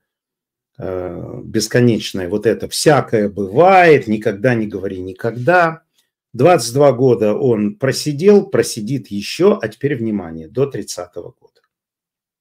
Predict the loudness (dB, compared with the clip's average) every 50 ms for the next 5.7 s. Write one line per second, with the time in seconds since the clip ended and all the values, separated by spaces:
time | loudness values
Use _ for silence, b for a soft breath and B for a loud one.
0 | _ -20 _ b b b b b b b b b b b b b b -2 -2 -2
1 | 2 0 0 0 -2 -8 -10 -6 -4 -4 -2 -2 -2 -2 -4 -4 -6 -6 -2 -2
2 | -2 0 0 -2 0 0 -2 0 2 2 0 0 0 -2 -2 -4 -4 0 2 4
3 | 4 4 4 2 2 2 2 0 -2 -2 0 0 0 0 0 -2 -2 -2 -2 -2
4 | -4 -6 -8 -8 -6 -2 0 0 0 0 0 -2 -4 -4 -6 -6 -2 -2 -2 0
5 | -2 -2 -4 -4 -8 -8 -10 -12 -16 -18 -20 _ _